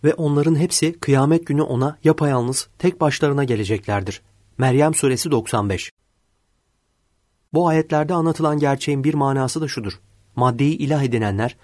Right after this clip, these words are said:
Allah'tan gelmiş veya yine ona dönmüş ya da dönmeyi beklemektedirler.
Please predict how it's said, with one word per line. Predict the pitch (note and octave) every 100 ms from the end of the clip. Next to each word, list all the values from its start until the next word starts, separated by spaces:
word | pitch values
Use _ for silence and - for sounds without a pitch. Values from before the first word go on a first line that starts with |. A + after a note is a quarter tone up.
| _ -
Allah'tan | C3+ C3 B2+ E3+
gelmiş | D#3+ C3+ C#3 -
veya | C3+ C3
yine | A#2+ C#3+ D#3+
ona | C#3 D3+
dönmüş | D3 C3+ C3 - - _
ya | C#3 C#3+
da | C#3
dönmeyi | C3 B2+ C3
beklemektedirler. | A#2 G2+ G#2 G2 G#2+ G2 G2 F2+